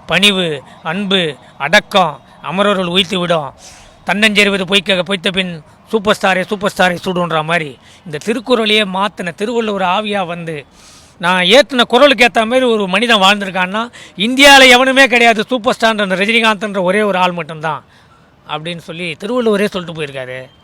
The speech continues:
மகாத்மா காந்தி ரூபா நோட்ல வர்றாரு, அவரை எடுத்துட்டு பாதி மூஞ்சி காந்தியும் பாதி மூஞ்சி சூப்பர் ஸ்டாரை போடுங்க, இந்தியன் எக்கானமி ஏறும். அதனால அவரோட புகழுக்கெல்லாம் யாரும் சொல்ல முடியாது. அவரோட கேரக்டரு, அவரோட அந்த தன்மை,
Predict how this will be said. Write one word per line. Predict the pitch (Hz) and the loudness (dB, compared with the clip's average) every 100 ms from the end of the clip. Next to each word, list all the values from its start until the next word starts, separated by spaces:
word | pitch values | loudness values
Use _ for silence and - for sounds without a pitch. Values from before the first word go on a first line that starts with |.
| _ _ _ _ | _ _ _ _
மகாத்மா | 160 180 180 190 | -6 -4 -2 -2
காந்தி | 165 165 180 | -2 -2 -4
ரூபா | 180 185 | -2 -2
நோட்ல | 165 147 143 131 | -2 -4 -6 -6
வர்றாரு, | 135 127 120 123 - _ _ - | -8 -10 -12 -14 -20 _ _ -8
அவரை | 147 170 175 | -4 -2 -2
எடுத்துட்டு | 185 196 | -2 -4
பாதி | 175 175 185 | 0 2 2
மூஞ்சி | 185 196 196 | -2 -4 -4
காந்தியும் | 170 170 180 170 | -4 -4 -6 -4
பாதி | 170 175 | -4 -4
மூஞ்சி | 170 175 | -6 -6
சூப்பர் | 165 165 156 | -8 -12 -10
ஸ்டாரை | 143 139 | -10 -10
போடுங்க, | 131 127 123 123 | -12 -14 -14 -14
இந்தியன் | 151 202 160 | -10 -8 -6
எக்கானமி | 170 165 143 | -8 -10 -12
ஏறும். | 131 127 120 117 117 _ - - - - | -12 -12 -14 -18 -20 _ -20 -20 -20 -20
அதனால | 156 208 220 | -18 -10 -6
அவரோட | 165 196 196 170 | -4 -4 -6 -6
புகழுக்கெல்லாம் | 214 240 208 214 | -6 -6 -6 -8
யாரும் | 190 180 196 | -6 -6 -8
சொல்ல | 175 180 | -10 -10
முடியாது. | 190 175 170 175 | -10 -8 -8 -6
அவரோட | 165 160 | -6 -8
கேரக்டரு, | 143 175 190 170 - 170 165 - - - | -8 -6 -4 -6 -8 -8 -8 -12 -20 -10
அவரோட | 151 160 156 | -4 -2 -2
அந்த | 151 | -4
தன்மை, | 147 175 190 170 | -6 -6 -4 -4